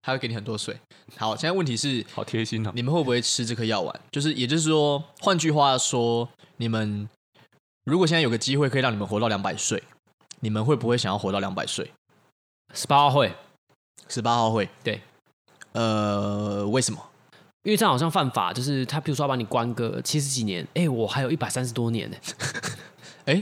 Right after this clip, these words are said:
Speaker 1: 这个想法不错。
Speaker 2: 哎。
Speaker 1: 所以说你现在可以先去做间饭科。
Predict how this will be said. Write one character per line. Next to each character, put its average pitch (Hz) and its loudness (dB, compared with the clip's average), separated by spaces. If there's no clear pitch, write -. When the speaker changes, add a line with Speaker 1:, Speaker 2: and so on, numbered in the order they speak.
Speaker 1:
这 135 0
个 117 2
想 127 2
法 170 2
不 208 -4
错。 101 -4
Speaker 2:
哎。 - -20
Speaker 1:
所 143 2
以 165 6
说 202 6
你 147 2
现 165 4
在 139 6
可 147 2
以 120 4
先 123 0
去 110 0
做 143 2
间 127 0
饭 127 0
科。 104 0